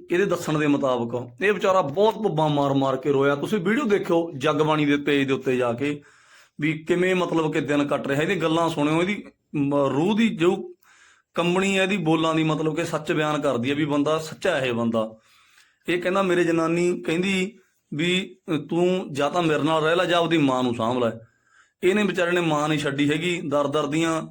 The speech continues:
ਠੋਕਰਾਂ ਖਾਣ ਵਾਸਤੇ ਮਾਂ ਨਹੀਂ ਛੱਡੀ। ਆ ਤੁਸੀਂ ਦੇਖੋ ਮਾਂ ਹੈ, ਮਾਤਾ ਵਿਚਾਰੀ, ਵੀ ਇਹਦਾ ਲੈਟਰਿੰਗ ਪਿਸ਼ਾਬ ਵਿੱਚੇ ਹੀ ਨਿਕਲਦਾ, ਵਿੱਚੇ ਹੁੰਦਾ ਹੀ ਹੈ ਬਜ਼ੁਰਗਾਂ ਦੇ, ਸਾਰੇ ਆਪਾਂ ਹੀ ਬਜ਼ੁਰਗ ਹੋਣਾ ਹੈਗਾ। ਇੱਥੇ ਕਿਹਨੇ ਨਹੀਂ ਬਜ਼ੁਰਗ ਹੋਣਾ ਉਹ ਦੱਸੋ ਵੀ ਜਿਹੜਾ,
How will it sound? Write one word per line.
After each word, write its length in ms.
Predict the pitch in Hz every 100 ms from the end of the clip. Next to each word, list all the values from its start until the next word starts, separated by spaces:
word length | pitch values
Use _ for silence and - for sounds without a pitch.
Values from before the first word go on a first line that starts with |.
| - _ _ _ _ _ _ -
ਠੋਕਰਾਂ 340 | 156 147 185
ਖਾਣ 220 | 170 170 165
ਵਾਸਤੇ 340 | 160 156 170
ਮਾਂ 260 | 151 143 143
ਨਹੀਂ 100 | 135
ਛੱਡੀ। 360 | 113 120 117 - - -
ਆ 100 | 147
ਤੁਸੀਂ 200 | 147 160
ਦੇਖੋ 340 | 139 143 143 147
ਮਾਂ 300 | 139 131 127
ਹੈ, 60 |
ਮਾਤਾ 300 | 127 123 127
ਵਿਚਾਰੀ, 480 | 120 120 123 120 117 - - _ _ _ _ _ -
ਵੀ 240 | 160 175 170
ਇਹਦਾ 240 | 160 175
ਲੈਟਰਿੰਗ 460 | 170 156 156 156 156
ਪਿਸ਼ਾਬ 400 | 147 147 147 135
ਵਿੱਚੇ 300 | 139 - 170
ਹੀ 60 | 156
ਨਿਕਲਦਾ, 420 | 147 170 160 151
ਵਿੱਚੇ 320 | 143 147 170 165 - _ -
ਹੁੰਦਾ 260 | 156 180 226
ਹੀ 100 | 233
ਹੈ 40 |
ਬਜ਼ੁਰਗਾਂ 440 | 196 196 202 190 202
ਦੇ, 60 |
ਸਾਰੇ 240 | 185 185 202
ਆਪਾਂ 260 | 185 214
ਹੀ 60 | 214
ਬਜ਼ੁਰਗ 300 | 185 180 160
ਹੋਣਾ 260 | 156 156
ਹੈਗਾ। 360 | 151 143 170 - - _ - - _ _ _ -
ਇੱਥੇ 200 | 175 180
ਕਿਹਨੇ 280 | - 208 247
ਨਹੀਂ 100 | 233
ਬਜ਼ੁਰਗ 300 | 185 175 147
ਹੋਣਾ 220 | 151 147
ਉਹ 200 | 160 180
ਦੱਸੋ 480 | 156 - 123 120 - - - 139
ਵੀ 120 | 135
ਜਿਹੜਾ, 500 | 139 156 151 151